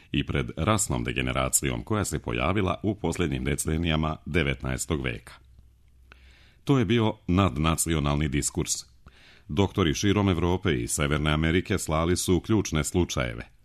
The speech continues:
čitali prevedene radove i debatovali o nalazima kolega iz inostranstva. Zbog toga sam se, ispitujući dijagnozu satirijaze, držao sugestije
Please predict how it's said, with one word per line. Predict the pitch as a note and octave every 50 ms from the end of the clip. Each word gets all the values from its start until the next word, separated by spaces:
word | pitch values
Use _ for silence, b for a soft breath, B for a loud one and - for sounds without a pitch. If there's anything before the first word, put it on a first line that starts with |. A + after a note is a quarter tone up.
| -
čitali | - - G2 D#2+ - E2+ D#2+ D#2 C#2+
prevedene | - D#2 D#2 C#2+ D2 C#2 E2 D#2 C#2 A#1+
radove | B1 C2+ D#2 D#2+ E2 G2+ F#2 G2+ F#2+ E2+ E2
i | G2
debatovali | F2 D2 F2 F2 F#2+ A2 - - E2 C#2+ C#2+ C#2 C#2+ C#2+
o | C#2
nalazima | C#2 D2 D2+ D#2+ F2 F2+ D#2+ D2 D2+ C#2+ C2+
kolega | C2+ - D#2 C#2+ C#2 C#2 C#2 B1+ D2+ D2
iz | C#2 C2+ A#1+
inostranstva. | C2+ C#2 C#2+ C#2+ - - C#2 C2+ A#1 - - - - A#1+ - - - - _ _ B B B B B B B B B B B B B B -
Zbog | - F2+ F#2 B2
toga | - D#3+ D3+ D3 B2+
sam | - C3 A2
se, | F#2 - A2 G2 F#2 - - -
ispitujući | - G2 - - G#2+ G#2 - G#2+ F2 D2 C#2 - -
dijagnozu | D2+ C#2 D2+ D2 C2 C#2 D#2 E2 E2+ D#2+ F#2
satirijaze, | C#2 - C#2 C2 C#2+ C#2 C2+ C2+ C#2 D2+ E2+ E2 F#2 A2 F2+
držao | B1+ - F2+ A2 F#2+ F#2 G2+ F#2+ F2+ F2
sugestije | - - D#2+ C#2+ D#2 F#2 F#2+ - - G2+ F#2 F2 D#2+ D#2